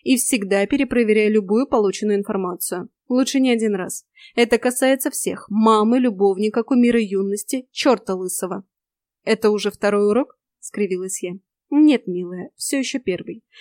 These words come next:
Зато самый важный. Вкратце он будет звучать так. Не доверяй. Никогда. Никому.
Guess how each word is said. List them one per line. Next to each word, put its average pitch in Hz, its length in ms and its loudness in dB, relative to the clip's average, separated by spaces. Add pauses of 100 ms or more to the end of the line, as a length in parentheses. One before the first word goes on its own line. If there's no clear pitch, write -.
(140)
Зато 233 340 2
самый 285 360 4
важный. 190 480 -8 (100)
Вкратце 220 520 0
он 269 160 2
будет 214 240 -4
звучать 226 440 -4
так. 190 260 -6 (200)
Не 233 320 4
доверяй. 226 580 0 (220)
Никогда. 226 800 0 (200)
Никому. 240 720 2